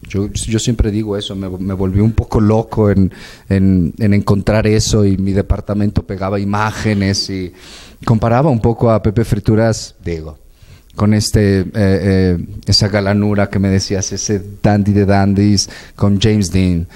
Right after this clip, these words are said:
Entonces era, era como, como un referente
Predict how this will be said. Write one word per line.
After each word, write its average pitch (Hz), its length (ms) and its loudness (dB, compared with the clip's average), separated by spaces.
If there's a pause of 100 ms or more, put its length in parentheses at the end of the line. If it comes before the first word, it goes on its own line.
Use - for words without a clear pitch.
(260)
Entonces 104 680 2
era, 110 280 2
era 110 260 0
como, 107 520 0
como 107 280 2
un 110 120 2
referente 110 1040 0